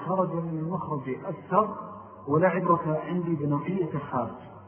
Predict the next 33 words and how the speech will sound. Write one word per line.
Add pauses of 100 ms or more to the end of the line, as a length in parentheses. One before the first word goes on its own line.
(300)
لأن
المدار
المخرج. (160)
بناء
على
ذلك
في
زماننا (380)
لو
أدخل
المنظار (320)
أو
أدخلت
آلة
ال-،
الكشف
من
قبل
أو
دبر (100)
ثم
أخرجت (360)
نقضت
الوضوء، (720)
لأنها
خرجت
من
المخرج، (640)
والعبرة
عندهم
بالمخرج
لا
بالخارج،